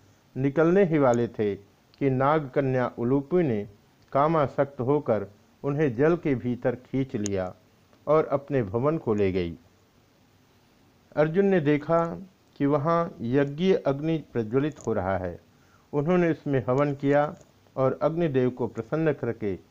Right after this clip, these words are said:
नाग कन्या उलूपी से पूछा, "सुंदरी, तुम कौन हो? तुम ऐसा साहस करके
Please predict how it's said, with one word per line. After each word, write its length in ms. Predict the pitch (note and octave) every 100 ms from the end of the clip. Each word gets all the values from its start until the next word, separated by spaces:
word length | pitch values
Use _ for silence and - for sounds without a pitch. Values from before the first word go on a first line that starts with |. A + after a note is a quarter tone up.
| _ _ -
नाग 300 | A#2 C3 D#3
कन्या 440 | D#3+ - C#3 C3+ C3+
उलूपी 540 | - A#2 C3 C3 D#3+
से 160 | - A2+
पूछा, 440 | - A2+ - A#2+ D3 -
"सुंदरी, 500 | - B2 B2 C#3+ D#3+
तुम 260 | - G#2+
कौन 280 | G#2 C3 D3
हो? 220 | G#2+ G2 - _ _ _ -
तुम 180 | E3+ E3+
ऐसा 300 | D3+ D3 D3
साहस 440 | E3 C#3+ B2+ D3+ -
करके 500 | C#3 C3 C#3+ C#3+